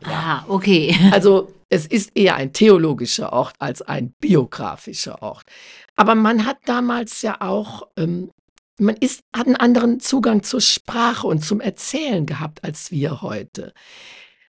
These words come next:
Speaker 1: Also wir erzählen ja oft nur, wir haben oft nur dürre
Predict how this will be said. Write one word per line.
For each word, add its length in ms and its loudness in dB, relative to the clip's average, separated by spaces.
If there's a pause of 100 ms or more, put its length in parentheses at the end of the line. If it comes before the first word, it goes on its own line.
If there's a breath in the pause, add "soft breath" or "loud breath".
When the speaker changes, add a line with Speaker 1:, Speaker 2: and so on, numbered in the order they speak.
(140)
Speaker 1:
Also 420 2
wir 200 4
erzählen 640 -2
ja 180 -2
oft 300 -8
nur, 400 2
wir 140 -2
haben 180 -2
oft 260 -4
nur 120 2
dürre 580 2